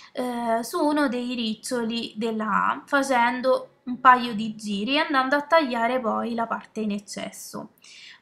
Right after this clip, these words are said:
Poi farò girare il filo due o tre volte intorno alla mia pietratura,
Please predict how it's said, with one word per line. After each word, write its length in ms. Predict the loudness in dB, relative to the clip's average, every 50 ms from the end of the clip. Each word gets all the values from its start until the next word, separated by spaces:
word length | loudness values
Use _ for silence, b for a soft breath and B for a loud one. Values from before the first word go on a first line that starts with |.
| _ 8
Poi 460 | 10 12 12 12 10 8 6 2 -2 0
farò 400 | 2 4 6 6 6 6 4 2
girare 500 | 0 -2 0 2 4 4 4 4 2 -2
il 300 | -4 -4 -4 -6 -6 -8
filo 560 | -10 -10 -8 -6 -6 -4 -2 2 2 2 2
due 380 | 2 0 -2 0 0 4 6 6
o 180 | 6 6 4
tre 220 | 2 -2 -4 -2 -2
volte 480 | 2 4 4 6 4 2 -2 -2 2 2
intorno 1000 | 2 4 2 0 -2 -4 -4 -4 -2 0 0 0 0 -2 -2 -2 -2 -2 0
alla 300 | 2 2 2 2 2 0
mia 240 | -2 0 -2 -2 -4
pietratura, 920 | -4 -4 -4 -4 -4 -4 -4 -4 -4 -4 -6 -4 -2 0 2 2 0 -2